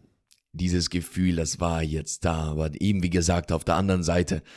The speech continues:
auch große Freude. So, ja, jetzt lass ich zwar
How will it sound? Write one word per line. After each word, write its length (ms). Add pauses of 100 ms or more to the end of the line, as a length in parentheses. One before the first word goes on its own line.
(260)
auch 320
große 460
Freude. 580 (300)
So, 380 (400)
ja, 360 (640)
jetzt 200
lass 260
ich 180
zwar 480